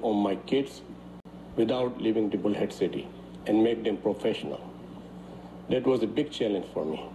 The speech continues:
because when I came in ninety-five, and then my kids start high school,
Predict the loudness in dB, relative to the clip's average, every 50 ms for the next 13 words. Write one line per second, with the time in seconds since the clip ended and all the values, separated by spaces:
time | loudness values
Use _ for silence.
0 | -14 -14 -16 -16 -14 -6 0 0 2 4 4 4 4 2 0 -4 -6 -8 -14 -16
1 | -16 -16 -16 -16 -16 -16 -16 -16 -16 -16 -16 -16 -16 -6 0 2 4 4 4 2
2 | 2 2 2 4 4 4 4 4 4 2 2 0 -2 -2 0 0 2 2 2 2
3 | 0 0 -2 -6 -14 -18 -18 -18 -18 -16 -16 -16 -16 -16 -8 -2 0 2 4 4
4 | 4 4 6 4 4 4 2 2 0 -2 -2 0 0 -2 -2 0 -2 -2 0 0
5 | 0 0 0 0 -2 -4 -2 -2 0 0 -2 -4